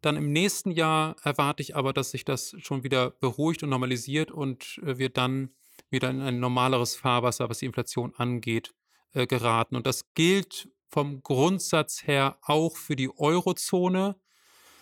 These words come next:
ähm, aber etwas gedämpfter, weil die Konjunktur hier nicht so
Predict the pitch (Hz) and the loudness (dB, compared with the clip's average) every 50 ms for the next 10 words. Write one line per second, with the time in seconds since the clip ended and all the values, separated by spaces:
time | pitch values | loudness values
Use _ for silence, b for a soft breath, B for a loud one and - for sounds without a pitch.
0 | b b b b - 170 139 131 131 135 131 131 131 131 131 - - - - - | b b b b -6 -2 0 2 2 2 0 0 0 -2 -2 -4 -6 -6 -2 0
1 | 135 139 143 139 139 143 - 147 - _ - 139 135 127 - - - - 127 117 | 0 2 4 2 2 2 0 -2 -2 _ 0 2 2 0 -2 -4 -2 -2 -2 -2
2 | - - 143 143 151 170 170 - - - - 170 156 151 151 147 151 180 269 269 | 0 0 0 2 2 0 -4 -8 -8 -4 0 2 2 2 2 0 -2 -4 -10 -16
3 | _ - 123 131 127 127 127 131 131 131 127 123 127 123 123 123 123 123 123 123 | _ -6 0 2 2 4 4 2 2 0 0 0 0 0 0 0 0 0 0 0
4 | 120 123 131 - - - 135 131 123 - - - - 151 139 135 127 107 - 131 | -2 -2 -4 -6 -4 -2 0 0 0 -2 -4 -6 -4 -2 0 0 0 0 0 0
5 | 123 120 120 120 123 - - - - - 127 123 123 123 123 127 | 0 0 0 0 -2 -4 -8 -12 -8 -2 0 2 4 4 2 2